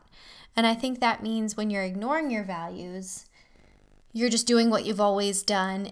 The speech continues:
and you're never gonna succeed because you're not actually following your true self and your true purpose. So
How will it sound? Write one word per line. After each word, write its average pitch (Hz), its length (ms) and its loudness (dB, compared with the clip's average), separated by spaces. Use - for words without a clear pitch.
and 196 560 -2
you're 196 140 -4
never 196 300 -2
gonna 196 200 -4
succeed 254 680 -2
because 214 240 -4
you're 208 100 -2
not 196 220 -2
actually 185 380 -2
following 190 480 -2
your 185 100 -4
true 196 240 -4
self 190 380 0
and 185 160 -6
your 175 100 -8
true 185 640 -6
purpose. - 540 -8
So 226 500 4